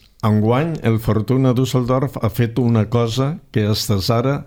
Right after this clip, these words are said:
no havia fet mai cap equip. Tres partits de la primera volta, en l'afició han entrat gratis, sense pagar. No solament del Fortuna, sinó l'equip visitant, o,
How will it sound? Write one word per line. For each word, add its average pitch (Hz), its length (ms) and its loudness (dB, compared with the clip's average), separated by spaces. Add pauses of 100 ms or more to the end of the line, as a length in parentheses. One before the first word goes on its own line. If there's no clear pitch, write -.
(100)
no 117 280 0
havia 117 260 0
fet 113 260 -2
mai 110 400 2
cap 113 280 -2
equip. 98 360 -4 (1400)
Tres - 280 0
partits 139 720 -4
de 110 100 0
la 104 160 -2
primera 117 400 0
volta, 120 480 -2 (1200)
en 110 220 2
l'afició 113 600 -2 (420)
han 104 140 0
entrat 110 540 0
gratis, 110 800 -2 (340)
sense 110 480 -2
pagar. 101 480 -4 (1080)
No 110 220 2
solament 123 440 0
del 120 160 0
Fortuna, 143 540 0
sinó 120 340 0
l'equip 110 420 -2
visitant, 113 640 -2
o, 101 80 -2